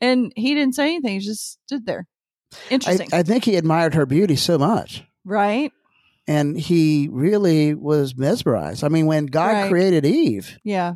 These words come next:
Speaker 2: he said, "Bone of my bones, flesh of my flesh." Basically, he's saying, "Wow,
Speaker 1: Wow. <laughs>
Speaker 2: she's good stuff."
Speaker 1: Yeah, true.
Speaker 2: So, um, yeah.
Speaker 1: Mm-hmm.
Speaker 2: And, and basically, after she ate it,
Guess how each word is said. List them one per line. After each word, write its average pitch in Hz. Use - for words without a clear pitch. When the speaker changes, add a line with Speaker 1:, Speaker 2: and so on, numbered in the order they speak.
Speaker 2:
he 165
said, 143
"Bone 214
of 185
my 185
bones, 139
flesh 285
of 180
my 240
flesh." 143
Basically, 220
he's -
saying, 160
"Wow, 202
Speaker 1:
Wow. -
<laughs> -
Speaker 2:
she's 349
good 208
stuff." -
Speaker 1:
Yeah, 185
true. 370
Speaker 2:
So, 190
um, 180
yeah. 220
Speaker 1:
Mm-hmm. 196
Speaker 2:
And, 190
and 190
basically, 202
after 185
she 160
ate 214
it, 123